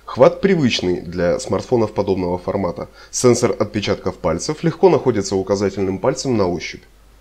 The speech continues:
Рассмотрим модификации смартфона, которых насчитывается три. Все они оснащены процессорами Snapdragon четырехсотой серии.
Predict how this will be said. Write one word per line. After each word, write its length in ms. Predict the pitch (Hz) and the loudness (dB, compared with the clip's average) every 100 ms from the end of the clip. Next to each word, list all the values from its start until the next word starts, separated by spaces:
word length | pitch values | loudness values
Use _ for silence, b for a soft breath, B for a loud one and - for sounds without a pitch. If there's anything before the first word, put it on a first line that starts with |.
| - | -10
Рассмотрим 500 | - - 175 220 220 | -8 0 2 2 2
модификации 640 | 180 156 160 139 98 - | 2 0 -4 2 2 2
смартфона, 500 | 87 98 85 - 208 | -6 -4 -4 0 -2
которых 440 | 202 123 98 104 - | 0 0 0 -2 -2
насчитывается 760 | - - - 78 80 82 - - | -2 -2 -6 -6 -6 -8 -14 -12
три. 220 | - 73 - b b b b | -10 -10 -14 b b b b
Все 240 | - 202 | 2 2
они 300 | 143 123 107 | 4 4 4
оснащены 560 | 98 - 98 - 92 90 | 0 -2 -4 -2 -2 -2
процессорами 640 | 90 90 107 - 95 92 | -2 -4 -4 -4 -4 -6
Snapdragon 520 | - 90 107 147 196 | -4 -4 0 2 2
четырехсотой 640 | 196 175 170 - 123 170 | 0 -2 -2 -2 -2 -2
серии. 360 | - 87 76 | -4 -6 -8